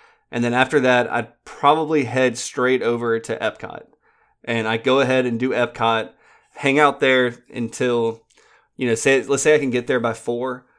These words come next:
I'm gonna try and do, you know, Test Track, try and do Soarin'. I'm gonna walk through the World Showcase a little bit, you know, hit my favorite spots. And then to end that night, I'm going to Magic Kingdom to watch all the shows. I'm gonna go from, I'm gonna hit three parks in one day,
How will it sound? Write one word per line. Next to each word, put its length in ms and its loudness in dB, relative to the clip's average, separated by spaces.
I'm 240 -4
gonna 160 0
try 280 0
and 120 -2
do, 360 0
you 80 -4
know, 80 -2
Test 280 0
Track, 300 2
try 100 -2
and 80 -2
do 80 -4
Soarin'. 440 -4
I'm 100 -6
gonna 180 -4
walk 300 -2
through 380 -4
the 160 -8
World 200 -2
Showcase 400 -2
a 60 -8
little 180 0
bit, 240 -4
you 80 -6
know, 60 -4
hit 180 0
my 120 -4
favorite 300 -4
spots. 580 -2
And 160 -6
then 360 0
to 140 -8
end 220 2
that 160 2
night, 300 0
I'm 140 -6
going 200 -4
to 100 -6
Magic 340 -4
Kingdom 500 -8
to 100 -8
watch 580 -2
all 220 0
the 120 -10
shows. 560 -8
I'm 120 -4
gonna 160 0
go 180 4
from, 200 -8
I'm 40 -14
gonna 140 -2
hit 120 0
three 160 0
parks 300 0
in 100 -4
one 200 0
day, 340 -2